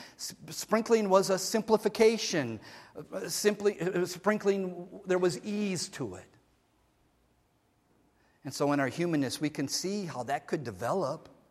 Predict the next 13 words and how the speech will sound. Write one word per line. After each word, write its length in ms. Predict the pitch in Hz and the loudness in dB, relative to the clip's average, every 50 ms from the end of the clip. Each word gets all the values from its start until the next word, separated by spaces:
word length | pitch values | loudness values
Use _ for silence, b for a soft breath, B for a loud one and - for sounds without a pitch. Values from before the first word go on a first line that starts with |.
| _ _ _ _ _ _ _ _ _ _ _ _ _ _ _ _ _ _ _ _ _ _ _ _ _ _ _ _ _ _ _ _ _ _ _ _ _ _ _ _ _ _ _ _ _ _ _ | _ _ _ _ _ _ _ _ _ _ _ _ _ _ _ _ _ _ _ _ _ _ _ _ _ _ _ _ _ _ _ _ _ _ _ _ _ _ _ _ _ _ _ _ _ _ _
But 180 | 135 127 123 120 | -6 -4 -2 0
as 200 | 131 127 117 117 | 2 0 0 -2
a 60 | 110 | -6
church, 640 | - - - 190 165 135 113 110 104 - - - - b b b b b b | -8 -2 0 2 2 2 0 -4 -10 -12 -14 -16 -16 b b b b b b
we 100 | 139 135 | -4 -2
are 100 | 120 113 | -2 -2
anchored 380 | 113 120 127 139 - 170 156 151 | -2 -4 -6 -6 -4 -4 -4 -4
in 100 | 151 143 | -4 -6
Scripture. 560 | - - - - 107 - - - 117 113 117 - _ _ _ _ _ _ _ _ _ _ _ _ _ _ _ _ _ _ _ _ _ _ _ _ _ _ _ _ _ _ _ _ _ | -6 -10 -10 -10 -12 -12 -10 -12 -12 -12 -14 -16 _ _ _ _ _ _ _ _ _ _ _ _ _ _ _ _ _ _ _ _ _ _ _ _ _ _ _ _ _ _ _ _ _
We 120 | 120 113 | -12 -8
take 240 | - 147 131 131 - | -4 -4 -4 0 0
our 100 | 139 127 | 0 0
practice 1000 | - - - 127 113 117 - - - 104 92 87 - - - - - - - - | 0 -2 -4 -4 -4 -4 -8 -10 -12 -14 -14 -14 -16 -16 -16 -16 -18 -20 -20 -20